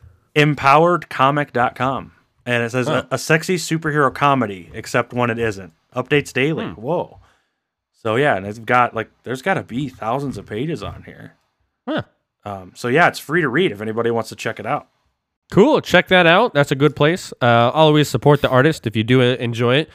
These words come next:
Speaker 2: Um, if you're not for sure if you're gonna enjoy it, uh, preview a little bit. That's what I always recommend.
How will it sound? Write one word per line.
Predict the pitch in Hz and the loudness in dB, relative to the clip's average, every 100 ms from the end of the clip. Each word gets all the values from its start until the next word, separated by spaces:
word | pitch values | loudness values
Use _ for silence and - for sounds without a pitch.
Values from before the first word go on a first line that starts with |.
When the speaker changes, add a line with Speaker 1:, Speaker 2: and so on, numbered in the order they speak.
| _ _ - 131 | _ _ -8 0
Speaker 2:
Um, | 117 113 117 | 2 2 0
if | 113 | -2
you're | 120 | 0
not | 131 | 0
for | 123 | -2
sure | 127 | -2
if | 123 | -2
you're | 117 | 0
gonna | 117 | -2
enjoy | 110 123 151 | 0 0 0
it, | - - - - | -2 -12 -14 -6
uh, | 131 143 156 | -2 0 0
preview | 151 294 170 | -2 -4 -2
a | |
little | 98 95 | -2 -4
bit. | 92 92 | -4 -8
That's | 170 139 | -10 -12
what | 123 | -6
I | 110 | -4
always | 107 104 | -2 -2
recommend. | 113 107 117 226 | -4 -6 -8 -12